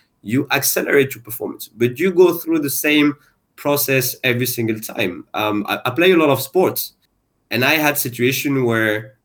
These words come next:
you know, from one year to another, from one season to another, playing soccer, for instance,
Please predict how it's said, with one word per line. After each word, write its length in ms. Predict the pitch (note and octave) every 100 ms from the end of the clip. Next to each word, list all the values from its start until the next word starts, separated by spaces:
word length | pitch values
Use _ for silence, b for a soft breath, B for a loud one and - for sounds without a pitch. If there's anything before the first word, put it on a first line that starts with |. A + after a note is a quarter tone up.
| _ _ _ _ _
you 80 | C3+
know, 120 | C3+
from 320 | C3+ A#2+ A2+ A2+
one 240 | C#3 D3+
year 240 | D3+ D3 C3+
to 180 | C3 A2+
another, 420 | A2 B2 D3 A#3+
from 220 | - B2
one 160 | A#2 C3+
season 300 | C#3 C3 C3
to 120 | B2
another, 340 | G#2+ A2 C3+ D3
playing 280 | A2 G#2+
soccer, 380 | G#2 A2+ A#2 D3
for 140 | - B2+
instance, 500 | A#2+ C#3 F3+ F3+